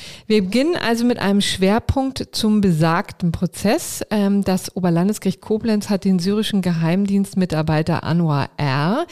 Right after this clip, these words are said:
zu lebenslanger Haft verurteilt, und zwar wegen eines Verbrechens gegen die Menschlichkeit,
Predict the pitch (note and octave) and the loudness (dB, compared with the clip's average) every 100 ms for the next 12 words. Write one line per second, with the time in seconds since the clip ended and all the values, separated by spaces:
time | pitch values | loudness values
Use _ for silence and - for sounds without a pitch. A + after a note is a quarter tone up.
0 | - - - - - A3 G#3+ F3 F#3+ B3+ | -12 -16 -18 -18 -6 0 2 2 2 2
1 | C4 B3+ B3+ G3+ F3 F#3 F3+ G3+ - - | 2 0 0 0 0 0 0 -2 -4 -6
2 | F3+ - F3 G3+ G3 G3 F3+ E3 E3+ F3 | -4 -2 -2 0 0 0 -2 0 0 0
3 | F3 G#3+ A#3+ - G3 F#3+ - F3+ E3 F3+ | 0 2 0 0 0 0 0 -2 0 -2
4 | - G3+ - F#3+ F3+ E3+ E3 G3+ - C4+ | 0 0 0 0 2 4 2 0 -2 -8
5 | - A3+ A#3+ | -4 -2 -2